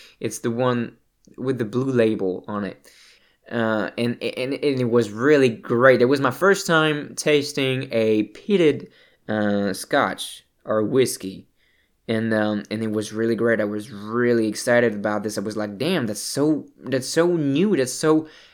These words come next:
different for what I, for what, from what I've had before." And it's crazy to think that between whiskeys, you have so many different flavors, so many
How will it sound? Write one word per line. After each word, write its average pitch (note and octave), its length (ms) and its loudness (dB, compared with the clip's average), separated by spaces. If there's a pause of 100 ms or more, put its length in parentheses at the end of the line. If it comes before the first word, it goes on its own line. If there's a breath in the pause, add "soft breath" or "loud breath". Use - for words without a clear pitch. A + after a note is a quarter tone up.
different D#3+ 380 0
for - 60 -6
what C#3 100 4
I, - 180 0
for C#3 160 -2
what, C3+ 360 -2
from C3 360 -6
what C3 140 4
I've B2 100 -2
had C#3 220 -6
before." A#2+ 520 -6 (460 soft breath)
And A#2+ 220 -2 (200 soft breath)
it's - 200 2
crazy A3+ 300 4
to G3 100 4
think F3+ 240 -2
that D3 340 0 (340 soft breath)
between D3+ 520 -2 (340)
whiskeys, A#2+ 1040 -2
you A#2+ 180 -4
have B2+ 180 -2
so D3 440 -4
many A#2+ 720 0
different A2 760 -2
flavors, - 840 -4
so B2+ 200 -8
many A#2 420 -4